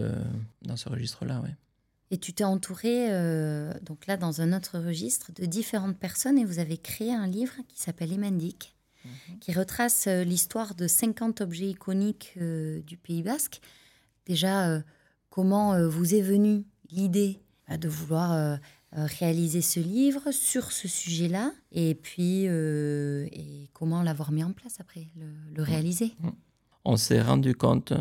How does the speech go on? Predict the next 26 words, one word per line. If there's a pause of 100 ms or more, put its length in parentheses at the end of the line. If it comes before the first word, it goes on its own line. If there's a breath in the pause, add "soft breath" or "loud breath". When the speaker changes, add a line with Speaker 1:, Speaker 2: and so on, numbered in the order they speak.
(460)
Speaker 1:
que,
euh,
le
Pays
Basque,
euh,
quand
on
dit
Pays
Basque, (180)
c'est,
pour
moi,
c'est
toujours
le,
le
Pays
Basque
dans
sa (420 soft breath)
totalité,
hein. (540 soft breath)
Le,
euh,